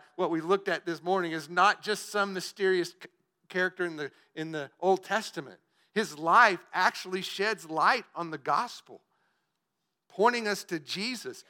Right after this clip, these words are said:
who is our perfect high priest, the King of righteousness, who came to establish a righteous kingdom, the King of peace,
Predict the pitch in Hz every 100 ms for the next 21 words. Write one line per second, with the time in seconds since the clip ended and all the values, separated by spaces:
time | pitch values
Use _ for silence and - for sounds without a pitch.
0 | _ - 208 185 208 240 208 - 214 220
1 | - - 226 233 220 196 - 185 190 -
2 | 175 135 - - - - _ _ _ _
3 | _ _ _ _ _ _ - - 208 202
4 | 175 135 120 - 113 - _ _ _ _
5 | _ _ _ _ - 139 - 170 180 170
6 | 156 - - 147 151 151 147 127 127 127
7 | 117 - - 101 90 82 _ _ _ _
8 | _ _ _ _ _ _ 117 135 180 180
9 | 156 - 143 104 - -